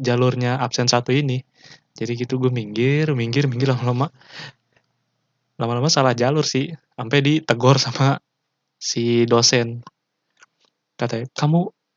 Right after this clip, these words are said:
bukan, apa ya, eh, jalur kamu bukan di sini, kamu, kamu jalurnya ke sana." Di situ gue ngeles aja bilang,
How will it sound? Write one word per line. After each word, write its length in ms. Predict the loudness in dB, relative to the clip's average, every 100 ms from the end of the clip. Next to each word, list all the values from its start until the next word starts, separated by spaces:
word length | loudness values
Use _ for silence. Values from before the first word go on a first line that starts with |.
| -8
bukan, 560 | -4 0 0 0 -2 -6 -8
apa 140 | -4 -2
ya, 160 | -2
eh, 640 | -6 _ -6 -2 0 0 -2 -6 _ _ _ 0
jalur 220 | 0 2
kamu 240 | 2 2
bukan 120 | 0 0
di 40 |
sini, 200 | 2 2
kamu, 300 | 2 0 0 -2
kamu 220 | 0 2
jalurnya 300 | 2 2 0
ke 100 | -2
sana." 380 | 0 0 -2 -4 _ _ _ _ _ _ _ _ _ -10
Di 80 |
situ 240 | -6 -4 0
gue 220 | 0 0 -4 -20 _ _ _ _ _
ngeles 240 | -2 0 2
aja 60 | 0
bilang, 180 | 0